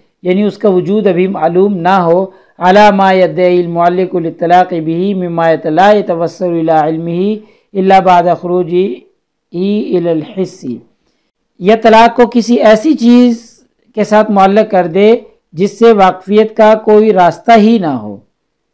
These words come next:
यानी कोई तरीका ही ना हो कि उससे वाकफियत हासिल हो सके, उसका इल्म हासिल हो सके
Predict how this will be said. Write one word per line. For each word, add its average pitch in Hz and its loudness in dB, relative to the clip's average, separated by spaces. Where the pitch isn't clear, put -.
यानी 175 -4
कोई 196 0
तरीका 190 -2
ही 220 4
ना 190 0
हो 170 0
कि 175 -4
उससे 196 -4
वाकफियत 175 -2
हासिल 156 -4
हो 160 -2
सके, - -10
उसका 170 -6
इल्म 160 -4
हासिल 147 -6
हो 151 -4
सके 185 -6